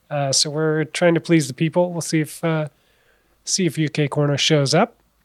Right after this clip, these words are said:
Uh, but you can find those if you search, uh, clubs on Zwift and look for the Slow Ride Podcast. You can also find the Slow Ride Podcast on, uh,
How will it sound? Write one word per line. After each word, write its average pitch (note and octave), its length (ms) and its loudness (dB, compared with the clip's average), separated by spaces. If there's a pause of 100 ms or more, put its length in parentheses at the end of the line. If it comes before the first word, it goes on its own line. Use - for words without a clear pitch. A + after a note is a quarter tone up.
(180)
Uh, C3+ 180 -6
but C3 100 -8
you B2 80 -8
can B2+ 120 -6
find C3 240 -4
those B2 200 -4
if - 140 -14
you B2+ 80 -8
search, C3+ 340 -4
uh, C3 260 -2
clubs E3+ 600 2 (760)
on B2+ 180 -2
Zwift F3+ 560 4
and C3+ 400 0
look C3 160 -4
for C#3 80 -6
the B2+ 80 -6
Slow C3 220 -2
Ride A#2 220 -4
Podcast. C3 600 -2 (500)
You C#3 140 -8
can D3 160 -6 (160)
also F3+ 580 2 (280)
find C#3+ 240 -2
the B2 60 0
Slow C#3 220 2
Ride A#2+ 200 0
Podcast A#2+ 580 -4 (640)
on, B2+ 480 0
uh, B2 320 -4